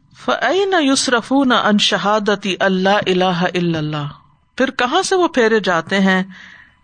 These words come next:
اس بات کی گواہی سے کہ اللہ کے سوا کوئی الہ نہیں، وَعَنْ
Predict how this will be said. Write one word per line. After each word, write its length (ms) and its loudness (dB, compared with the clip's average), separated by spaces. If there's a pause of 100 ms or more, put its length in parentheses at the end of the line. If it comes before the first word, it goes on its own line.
(440)
اس 260 -2
بات 280 0
کی 160 -2
گواہی 300 2
سے 160 0
کہ 120 -2
اللہ 260 0
کے 60 0
سوا 300 0 (100)
کوئی 140 4
الہ 280 0
نہیں، 260 -2 (600)
وَعَنْ 340 2